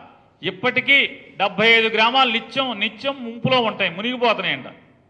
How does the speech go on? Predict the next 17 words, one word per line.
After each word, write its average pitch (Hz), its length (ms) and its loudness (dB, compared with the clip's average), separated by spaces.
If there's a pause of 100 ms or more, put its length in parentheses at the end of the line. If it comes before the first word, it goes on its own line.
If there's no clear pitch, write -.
(1080)
ఈ 170 140 -6
సమస్యలను 220 640 -2
తీర్చేందుకు 208 540 -6
కొల్లేరు 190 420 0
గ్రామ, 180 580 -4
కొల్లేరుపై 208 500 -2
సమగ్ర 180 380 -6
అధ్యయనం 202 440 -2
చేసి 214 460 -4 (300)
కొల్లేరు 233 360 2
అబ్బాయి, 226 600 0
కొల్లేరు 220 340 0
అభివృద్ధికి 214 480 0
కట్టుబడి 214 680 -2 (380)
జనసేన 165 380 -8
పనిచేస్తుందంట. 156 800 -12 (1600)
ఒకప్పుడు 208 760 0